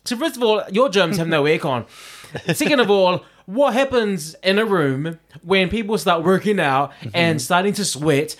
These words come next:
Speaker 1: and giving off heat and, and breathing? What happens? It gets even more hot.
Speaker 2: Y-,
Speaker 1: And you
Speaker 2: oh.
Speaker 1: expect me to
Speaker 2: Yeah.
Speaker 1: work out in there? I can't. I can't.
Speaker 2: <laughs> You just can't. The humidity just affects your hair, darling.
Speaker 1: That's, it, yeah.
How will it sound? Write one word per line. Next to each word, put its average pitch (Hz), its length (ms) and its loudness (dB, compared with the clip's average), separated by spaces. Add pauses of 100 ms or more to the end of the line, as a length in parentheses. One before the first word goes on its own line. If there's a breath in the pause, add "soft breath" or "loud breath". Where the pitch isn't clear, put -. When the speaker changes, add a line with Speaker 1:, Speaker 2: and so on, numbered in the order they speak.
(120)
Speaker 1:
and 160 200 -4
giving 202 240 0
off 190 140 0
heat 151 300 -6 (160 loud breath)
and, 165 360 0
and 170 200 -4
breathing? 151 540 -4
What 247 100 0
happens? 285 220 0
It 190 80 -8
gets 226 160 -8
even 285 220 -6
more 349 160 2
hot. 208 180 0
Speaker 2:
Y-, 208 160 -8
Speaker 1:
And - 100 -10 (140)
you 339 80 2
Speaker 2:
oh. - 80 -4
Speaker 1:
expect - 400 -4
me 262 140 -2
to 285 60 -2
Speaker 2:
Yeah. 269 60 0 (100)
Speaker 1:
work 247 140 -2
out 247 240 2
in 254 100 -2
there? 311 220 2
I 294 120 -8
can't. 359 420 -2
I 214 100 -8
can't. 311 560 -2
Speaker 2:
<laughs> - 60 -16
You 226 100 2
just 220 220 -2
can't. 165 300 -4 (160 loud breath)
The 165 100 -2
humidity 175 460 0
just 143 160 -8
affects - 260 -2
your 156 80 -2
hair, 151 300 0
darling. 95 380 -4
Speaker 1:
That's, - 340 -8
it, 240 240 -6
yeah. 202 220 0